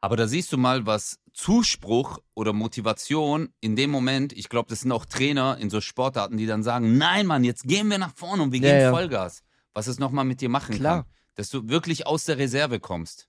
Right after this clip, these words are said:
Speaker 2: Ja.
Speaker 1: Ja.
Speaker 2: Und ich freu mich
Speaker 1: Penner.
Speaker 2: schon, äh, dich nächste Woche anzumoderieren. Äh, wie machen wir das eigentlich? Machen wir den Podcast nächste Woche dann bei euch einfach?
Speaker 1: Hey, das ist eine geile Idee.
Speaker 2: Müssen wir nochmal genau gucken.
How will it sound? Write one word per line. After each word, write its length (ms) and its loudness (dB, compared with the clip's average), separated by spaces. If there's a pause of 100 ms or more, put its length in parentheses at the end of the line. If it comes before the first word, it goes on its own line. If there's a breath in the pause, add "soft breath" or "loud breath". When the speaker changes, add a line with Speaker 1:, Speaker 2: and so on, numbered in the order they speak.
Speaker 2:
Ja. 200 -2 (2750)
Speaker 1:
Ja. 240 -6 (720)
Speaker 2:
Und 80 2
ich 100 2
freu 180 2
mich 80 2
Speaker 1:
Penner. 120 0
Speaker 2:
schon, 320 0
äh, 220 0
dich 160 -8
nächste 260 -4
Woche 320 2
anzumoderieren. 800 -2 (240)
Äh, 300 2
wie 60 0
machen 200 0
wir 80 2
das 140 2
eigentlich? 260 2
Machen 160 4
wir 60 2
den 100 4
Podcast 320 2
nächste 220 0
Woche 100 6
dann 140 4
bei 80 6
euch 260 4
einfach? 400 -2 (420)
Speaker 1:
Hey, 120 4
das 180 -2
ist 120 -4
eine 120 2
geile 240 -2
Idee. 320 -4 (540)
Speaker 2:
Müssen 120 -10
wir 60 0
nochmal 180 2
genau 240 2
gucken. 360 -4